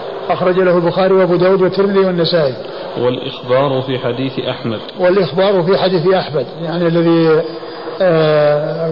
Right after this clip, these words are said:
Speaker 1: كان قال: "حدثني" أو أخ-، "أخبرنا"، هو عن أحمد، وأما غيرهم فليس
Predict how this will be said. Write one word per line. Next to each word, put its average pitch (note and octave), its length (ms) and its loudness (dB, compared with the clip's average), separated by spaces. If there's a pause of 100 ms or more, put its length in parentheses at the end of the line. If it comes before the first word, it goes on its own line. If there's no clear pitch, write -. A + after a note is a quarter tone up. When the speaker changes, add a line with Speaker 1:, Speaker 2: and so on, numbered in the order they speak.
Speaker 1:
كان F3+ 180 2
قال: E3 540 0
"حدثني" E3+ 720 0 (400)
أو F3 80 2
أخ-، E3 120 -2
"أخبرنا"، F#3 680 0
هو G3+ 380 2 (420)
عن G3 140 -2
أحمد، D3+ 340 -4
وأما F#3 320 2
غيرهم A3 500 2 (400)
فليس G3+ 300 2